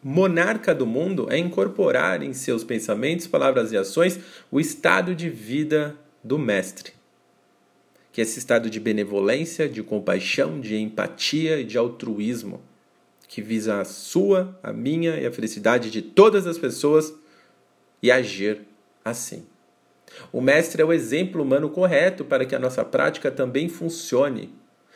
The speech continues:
Viver fora dessa rota é o mesmo que andar na contramão da felicidade. Conseguiu perceber? Uma pessoa que expande o budismo para cento e noventa e dois países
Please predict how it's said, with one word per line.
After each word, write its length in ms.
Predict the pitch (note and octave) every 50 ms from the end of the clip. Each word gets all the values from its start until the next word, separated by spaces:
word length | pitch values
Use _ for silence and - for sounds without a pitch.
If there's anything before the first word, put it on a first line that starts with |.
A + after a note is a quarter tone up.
| - - - -
Viver 300 | C#3+ C#3+ C#3+ G3 G3 G3
fora 420 | - - - E3 F3+ F#3 E3+ D#3+
dessa 300 | - D#3+ D#3 - C3 G#2
rota 340 | G#2+ A#2 C#3 D#3 D#3 D3+ D#3+
é 40 | C#3+
o 40 |
mesmo 360 | C3+ C3+ D3 D#3+ E3 E3+ E3+ E3
que 120 | - E3
andar 300 | D3 C#3 C3 C3+ D3 D#3+
na 120 | E3 D#3+
contramão 800 | - - - F3 F#3+ G3 F#3+ - G#3+ G3 E3+ C3+ B2+ C3 D3+ E3+
da 140 | F3+ F#3 F#3
felicidade. 960 | F#3 - F#3 F3+ F3+ F3+ - - F#3 C#3+ A#2+ - - E2+ E3+ D#3+ B2+ - - - - _ _ _ _ _ _ _ _ _ _ _ _ _ _ _ _ _ _ _ _ _ _ _ _ _ _ - - - -
Conseguiu 400 | - G3 G3 F#3+ A3+ F3 G#3 A#3+ A#3+
perceber? 560 | B3 F3+ - - D#3 C3+ B2+ C#3 D#3+ E3 D3
Uma 200 | A#2+ B2+ D3 D3+
pessoa 460 | D3 E3+ D3+ - - - G#3 A3 G#3+ G#3
que 120 | G#3+ G3+
expande 440 | F#3 - - - F3+ F3 E3 E3 E3
o 40 | C#3+
budismo 380 | C#3 C#3 C3+ E3+ F#3 G3 F#3
para 180 | F3 - E3 D3+
cento 320 | - - A3 A#3+ C4+ C4
e 60 | A#3
noventa 320 | G#3 G3 F3+ F#3+ F#3+ F#3 G3
e 40 | E3
dois 180 | E3+ E3+ E3 E3+
países 640 | F3 D#3+ D3+ D3 C#3+ C#3 C3 B2 A#2 A2 A2 -